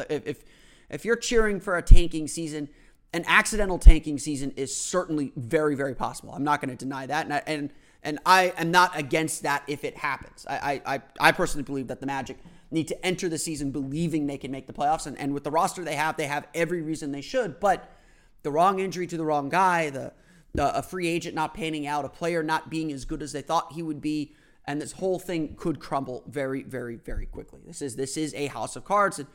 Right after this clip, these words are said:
if that house of cards is tumbling, I would suspect that that's when we will see, begin to see a little bit of a fire sale or a little bit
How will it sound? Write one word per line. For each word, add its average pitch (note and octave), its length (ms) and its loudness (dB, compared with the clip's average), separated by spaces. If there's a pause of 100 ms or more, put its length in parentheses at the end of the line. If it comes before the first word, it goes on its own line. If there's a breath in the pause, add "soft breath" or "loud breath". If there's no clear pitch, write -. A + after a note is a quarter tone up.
(380 soft breath)
if E3 140 -2
that F#3 140 4
house F3 200 4
of F3+ 100 -6
cards E3 220 2
is D3 140 -6
tumbling, D3+ 400 -2
I D3+ 120 2
would C#3 140 -4
suspect - 540 -6
that C#3 160 -2
that's C#3 260 -2
when C#3+ 140 -4
we C3+ 100 -6
will B2 120 -10
see, A#2+ 200 -10
begin B2 280 -8
to A#2 60 -10
see - 160 -6
a B2 80 -6
little B2+ 200 -6
bit G#2+ 100 -12
of - 80 -16
a A#2+ 60 -12
fire B2+ 320 -8
sale - 260 -14
or C3+ 40 -12
a - 40 -14
little C#3 200 -4
bit C3+ 220 -8